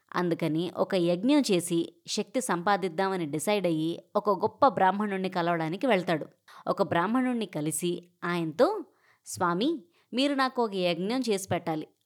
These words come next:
ఆ యజ్ఞం మీరు చేయించిన దానికి ప్రతిఫలంగా మీకు లక్ష ఆవులు ఇస్తాను," అంటాడు. ఆ ఋషి ద్రుపదుణ్ణి చూసి,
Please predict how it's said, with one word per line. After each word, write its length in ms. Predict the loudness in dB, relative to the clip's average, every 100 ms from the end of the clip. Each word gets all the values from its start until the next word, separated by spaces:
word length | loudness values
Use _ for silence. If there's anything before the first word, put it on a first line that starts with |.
| _
ఆ 100 | 2
యజ్ఞం 460 | 2 0 -2 -2 0
మీరు 280 | -2 -4 -4
చేయించిన 420 | -4 -4 -4 -4
దానికి 320 | -2 -4 -4
ప్రతిఫలంగా 840 | -6 -6 -4 -2 -2 -2 -2 -4 -6 -6
మీకు 240 | -4 0
లక్ష 400 | 0 0 -2 -6
ఆవులు 320 | 2 4 4
ఇస్తాను," 480 | 0 -4 -4 -4 -8 _ 0
అంటాడు. 360 | 2 2 -2 -4 _ _ _ _ -20 -20 -4
ఆ 160 | 0 2
ఋషి 560 | 2 0 0 0 -2 -6
ద్రుపదుణ్ణి 540 | -4 0 0 2 0 -2
చూసి, 520 | -4 -2 -2 -2 -4